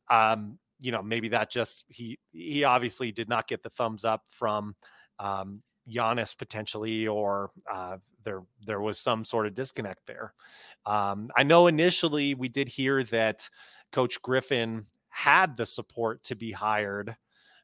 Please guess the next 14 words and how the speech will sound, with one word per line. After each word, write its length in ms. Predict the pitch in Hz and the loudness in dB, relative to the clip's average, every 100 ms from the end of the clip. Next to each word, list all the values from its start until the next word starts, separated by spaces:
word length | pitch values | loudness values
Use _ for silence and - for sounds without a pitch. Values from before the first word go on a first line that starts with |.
| _ _ - 110 | _ _ -20 -4
but 220 | - 120 120 | 2 2 2
I 140 | 117 | -2
think 460 | - 139 123 - 127 | 0 -2 -2 -4 -2
that 220 | 123 110 | -2 -2
quickly 400 | - 151 - 131 | -4 -4 -2 -6
turned 320 | - 131 120 | -4 -4 -2
into 360 | 123 117 - 117 | -2 -4 -4 -6
regret, 840 | 98 101 - 101 131 110 - - - 120 | -6 -10 -6 2 4 4 -2 -10 -10 -8
uh, 260 | 104 95 98 104 | -6 -6 -8 -8
on 180 | 104 | -8
the 60 | 95 | -10
player's 520 | - 113 110 104 98 | -8 -2 -2 -2 -6
side 560 | - 107 95 95 98 - _ - - _ _ | -6 -6 -6 -6 -10 -12 _ -20 -20 _ _
after, 500 | 113 110 - 98 98 | 0 0 -4 -8 -8